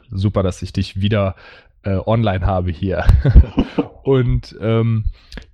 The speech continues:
ja, wie gesagt, wenn ihr Leserfragen habt im Anschluss an den Podcast, könnt ihr jederzeit diese per E-Mail einschicken an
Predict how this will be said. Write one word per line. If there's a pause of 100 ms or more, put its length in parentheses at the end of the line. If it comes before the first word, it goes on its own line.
ja,
wie
gesagt,
wenn
ihr
Leserfragen
habt
im
Anschluss
an
den
Podcast,
könnt
ihr
jederzeit
diese
per
E-Mail
einschicken
an